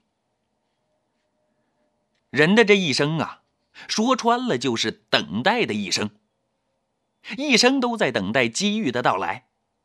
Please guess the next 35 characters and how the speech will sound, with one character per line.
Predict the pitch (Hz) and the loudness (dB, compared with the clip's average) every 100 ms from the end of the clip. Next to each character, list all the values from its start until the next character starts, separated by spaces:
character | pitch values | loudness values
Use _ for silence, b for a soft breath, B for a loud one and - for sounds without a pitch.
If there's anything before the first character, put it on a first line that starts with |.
| _ _ _ _ _ 180 | _ _ _ _ _ -8
就 | - 180 | 0 2
是 | 123 143 | 2 0
患 | 147 110 | 0 0
上 | 135 113 | -2 -2
绝 | - 123 196 | -2 -2 0
症 | 196 | 0
的 | 120 | 2
老 | 117 92 | 2 2
人， | 104 120 175 _ B | 2 2 0 _ B
也 | 120 110 | 0 0
并 | 139 123 98 | 0 -4 -2
非 | 123 120 | -4 -4
只 | 104 98 | -8 -4
是 | 208 202 | 2 2
等 | 113 101 | 2 0
待 | 131 92 | -2 -2
回 | - 95 131 | -2 -4 -4
归 | 147 170 | -4 -4
自 | 202 127 | 0 2
然， | 101 113 - _ _ _ _ B 160 | 2 0 -2 _ _ _ _ B -6
也 | 131 120 | 2 2
在 | 123 220 | 2 0
等 | 110 90 | -2 -6
待 | 104 117 | -4 -4
心 | 101 160 175 | -4 -4 -4
中 | 170 165 | -4 -2
的 | 127 | -4
天 | - 208 247 | 0 2 4
使 | - 101 87 | 2 -2 -6
能 | 95 120 | -6 -4
够 | 156 98 | -2 -2
妙 | 104 185 190 101 85 | 0 0 2 0 -2
手 | 98 80 87 | -6 -6 -8
回 | 104 117 165 | -4 -4 -2
春。 | 175 190 | 0 -2